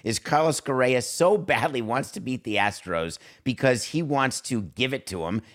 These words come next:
as a former Astro who went, they went with Pena instead of Correa.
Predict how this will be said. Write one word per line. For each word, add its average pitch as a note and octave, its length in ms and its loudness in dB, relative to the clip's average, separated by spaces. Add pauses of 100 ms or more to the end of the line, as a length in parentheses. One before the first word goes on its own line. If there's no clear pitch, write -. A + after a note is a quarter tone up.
(100)
as G2+ 160 2
a G2+ 60 -4
former G#2+ 340 -2
Astro F2+ 600 0 (180)
who G#2 320 -2 (160)
went, G2+ 340 0
they G2+ 140 2
went A2 180 2
with F2 180 -6
Pena A2+ 540 2
instead G#2+ 340 -2
of G#2+ 120 -2
Correa. C#3 440 0